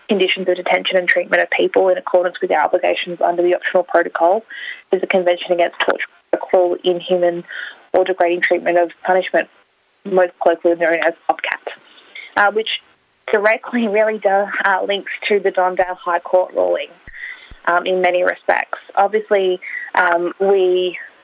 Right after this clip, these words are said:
we welcome the High Court's decision,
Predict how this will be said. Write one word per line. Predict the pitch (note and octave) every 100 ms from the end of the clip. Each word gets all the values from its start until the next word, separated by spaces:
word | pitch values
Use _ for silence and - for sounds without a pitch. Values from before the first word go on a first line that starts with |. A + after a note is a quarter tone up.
| _ _ _ _ _ _ _ -
we | G3
welcome | F3+ F3 A3 G#3+
the | G#3+
High | G3 G3+
Court's | - A3 -
decision, | G#3 A#3+ B3+ D#4 E4+